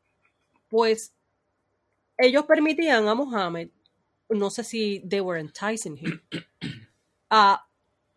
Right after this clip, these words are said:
brutalizar a las personas que estaba interro-, que estaban interrogando, que estaban, este, tra-, él traduciendo. Y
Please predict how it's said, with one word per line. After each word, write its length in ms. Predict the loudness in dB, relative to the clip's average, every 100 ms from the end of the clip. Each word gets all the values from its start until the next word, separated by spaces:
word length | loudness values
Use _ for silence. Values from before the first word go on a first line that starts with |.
| _
brutalizar 880 | 0 2 4 2 0 0 2 2 0
a 120 | 0 -2
las 100 | -2
personas 560 | -6 -6 -6 -4 -4 -4
que 80 | -6
estaba 880 | -6 _ -4 0 2 2 0 -4 -10 _ _ _ _ _ _
interro-, 560 | -6 -2 -2 -2 -4 -6
que 160 | -8
estaban 240 | -6 -2 -4
interrogando, 600 | -2 -4 -4 -8 -8 -8
que 80 | -8
estaban, 360 | -6 -4 -2 -2
este, 340 | -4 -6 -10
tra-, 100 | -8
él 200 | -6 -6
traduciendo. 920 | -4 -4 -6 -10 -10 -12 -12 -10 -10 _ _ _ _ _ _ _ _ _ _ _ _
Y 380 | -2 -2 -2